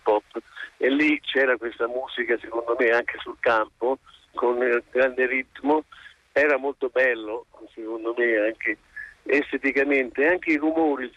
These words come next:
sound dei, dei colpi, non erano questi colpi un po' sgraziati con dei rumori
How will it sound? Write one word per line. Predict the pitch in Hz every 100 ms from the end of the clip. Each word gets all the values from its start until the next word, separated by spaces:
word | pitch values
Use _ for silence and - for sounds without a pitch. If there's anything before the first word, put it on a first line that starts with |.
| -
sound | 147 135 127 120 120 113
dei, | 127 -
dei | 151
colpi, | 156 147 143 139 - 156
non | 127
erano | 139 139 127
questi | 123 - 120
colpi | 131 135 131 - 131
un | 110 - _ -
po' | - 127 127
sgraziati | 113 120 - - 139 143 143 - 123
con | - 123
dei | 120
rumori | 123 120 123 131 123 123